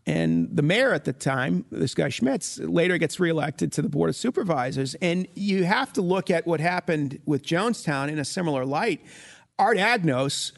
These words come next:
who is boasting about referring destitute youth to People's Temple, he becomes mayor of San Francisco. Willie Brown becomes mayor of San Francisco. Dianne Feinstein, uh, becomes mayor of San Francisco, who gave a certificate of honor, uh, to Jim Jones. So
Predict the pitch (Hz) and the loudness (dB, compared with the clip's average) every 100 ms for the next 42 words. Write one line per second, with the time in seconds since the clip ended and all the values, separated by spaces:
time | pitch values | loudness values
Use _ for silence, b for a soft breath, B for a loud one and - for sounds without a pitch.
0 | B B B - 175 180 170 165 170 131 | B B B 0 4 6 6 4 2 0
1 | 156 196 208 196 156 139 156 160 - 175 | 4 4 4 4 4 2 0 -2 2 2
2 | 190 170 147 127 156 170 - - 165 - | 4 4 2 0 2 2 0 0 0 4
3 | 160 156 - 120 143 - - 285 - 110 | 4 4 0 0 0 0 0 0 0 0
4 | 208 202 - 165 143 135 131 127 - 135 | 0 0 2 2 2 2 2 0 -2 -4
5 | 131 131 - 120 123 202 214 190 247 233 | -4 -4 -4 -2 0 2 2 2 4 2
6 | 170 151 135 135 120 - 131 131 - - | 2 0 2 0 0 -4 -6 -6 -6 -4
7 | 160 156 185 196 - 285 349 - 208 143 | -4 0 0 0 0 0 0 0 0 0
8 | 117 B B B - 151 147 180 143 175 | -2 B B B -2 0 2 0 2 2
9 | 165 190 156 156 156 - 143 156 160 165 | 2 0 -4 -4 -4 -2 0 2 2 0
10 | 139 151 170 135 151 139 147 165 160 127 | -4 -2 0 2 0 2 0 2 2 0
11 | B B B - 151 156 156 139 170 156 | B B B 0 2 2 0 2 2 4
12 | 135 165 147 113 - - B B B B | 4 4 2 -2 -6 -12 B B B B
13 | _ - - 247 233 214 | _ -2 2 6 6 4